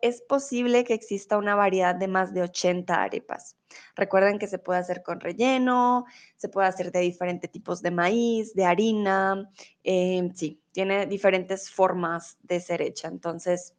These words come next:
siempre va a haber una gran variedad. Aquí les traje los ingredientes principales. Entonces, tenemos la harina pan,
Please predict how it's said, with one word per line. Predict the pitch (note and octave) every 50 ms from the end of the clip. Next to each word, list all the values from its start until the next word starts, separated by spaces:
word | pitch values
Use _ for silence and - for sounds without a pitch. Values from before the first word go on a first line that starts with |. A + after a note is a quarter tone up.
| _ _ _ _ _ _
siempre | - - F#3 F3 E3 F3 F3 F3+ E3+ D#3+
va | - - - F3 F3
a |
haber | E3+ F3 E3 -
una | - F3+ F3 F3 F3
gran | F3 F3+ F3 E3+ E3+ E3+ - - _ _
variedad. | - D#3+ E3+ E3 D#3+ D#3+ D#3 D#3+ F3 B3 D#4+ A#3+ - - _ _ _ _ - - - - - - - -
Aquí | - A#3 A#3 - B3
les | B3+ C#4 C#4+ C#4+ -
traje | C4+ B3+ B3 B3+ - C4+
los | B3+ B3+ B3 - -
ingredientes | A#3 A3+ A3 G#3+ G#3 G3+ G3 F#3+ G3 F#3+ - A3+ A3+ A3+ - _ _ -
principales. | B3 B3+ C#4 C#4+ C#4+ C#4+ - B3 - _ E3+ E3+ E3+ F3 - - C#5 C#5+ - - _ _ _ _ _ _ _ _ _ _ _ _ _ _ _ _
Entonces, | G3 F3+ F3 F3+ F3 F3 F3 F3 F3+ F#3+ F#3+ F#3+ F#3+ - - - - - _ _
tenemos | - G3 G3+ G3 F#3 F#3 F#3+ F#3+ F#3+
la | F#3+ G3 F#3+
harina | F#3 F3+ F3+ F3 F3 E3+ E3+ E3+ -
pan, | - E3+ E3 - B3+ G4 -